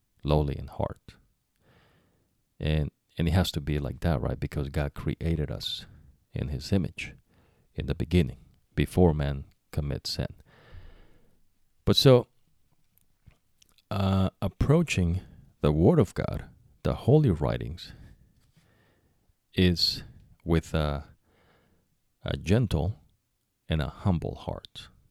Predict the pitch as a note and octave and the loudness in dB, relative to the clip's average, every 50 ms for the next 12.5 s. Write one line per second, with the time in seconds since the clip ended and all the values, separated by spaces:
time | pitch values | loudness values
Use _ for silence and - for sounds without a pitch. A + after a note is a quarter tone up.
0 | _ _ _ _ _ _ _ _ _ _ _ _ _ _ _ _ _ _ _ _ | _ _ _ _ _ _ _ _ _ _ _ _ _ _ _ _ _ _ _ _
1 | _ _ - - - - - - F#2+ A2 C3+ A#2+ - - C3+ B2+ A2 - - - | _ _ -10 -8 -8 -8 0 2 2 2 2 0 -2 -2 -2 -2 -4 -8 -10 -16
2 | - _ _ _ _ _ _ _ _ _ _ _ _ - - - F2 E2 E2 E2 | -18 _ _ _ _ _ _ _ _ _ _ _ _ -12 -2 0 2 4 4 4
3 | E2 D#2+ D2 - _ _ _ _ _ _ _ _ _ _ _ _ _ - F2+ F2 | 2 0 -2 -4 _ _ _ _ _ _ _ _ _ _ _ _ _ -8 -6 0
4 | E2+ F#2+ G2+ G2 F#2 F2 F2+ F2+ F2 E2+ D#2+ D#2 - - - _ _ _ _ _ | 2 4 4 6 6 4 4 4 4 4 2 0 -2 -10 -20 _ _ _ _ _
5 | _ - - - E2+ E2+ E2+ E2+ D#2+ D#2+ C#2 C#2+ C2+ C2 B1 G#1+ - - - - | _ -10 -8 -4 -2 0 0 2 0 0 -4 -4 -8 -6 -8 -8 -8 -8 -12 -12
6 | - - - _ _ _ _ _ - F2 F#2+ - - - - - F#2 F#2 F2 - | -16 -20 -20 _ _ _ _ _ 2 2 2 2 0 -6 -4 -2 -2 -2 -2 -2
7 | - D2+ D2 C#2+ D2+ D2 C#2+ D2 D2+ D2+ D#2 E2 F2 F2 - - - E2+ - - | -4 -2 0 0 0 0 0 0 0 2 2 2 0 2 2 0 0 0 -2 -6
8 | - - - - - - _ _ - - - - - - - - - - - - | -8 -10 -14 -14 -16 -18 _ _ -6 -6 -6 -6 -4 -4 -4 -4 -4 -8 -12 -20
9 | - - - - - - - - - - - _ _ _ - _ _ _ - D2 | -20 -20 -20 -20 -20 -20 -20 -20 -20 -20 -20 _ _ _ -20 _ _ _ -6 -4
10 | D#2 D2 C#2 C#2 - - - - - G2+ G2+ F#2 - D#2 C2 - - C2+ C#2 C#2 | -2 -2 -4 -6 -6 -10 -10 -4 -2 -2 -2 -2 -4 -8 -8 -8 -8 -6 -6 -6
11 | C2+ C#2 - - - - - - D#2+ D2 - - C2+ B1 D2 G2+ A2+ G#2 E2+ D#2 | -6 -6 -6 -6 -6 -8 -4 -2 -2 -2 -2 -4 -4 2 4 4 4 4 2 -2
12 | D2+ D#2 D2 - - - - - A#1 G1+ | -2 -4 -4 -4 -6 -8 -6 -6 -6 -6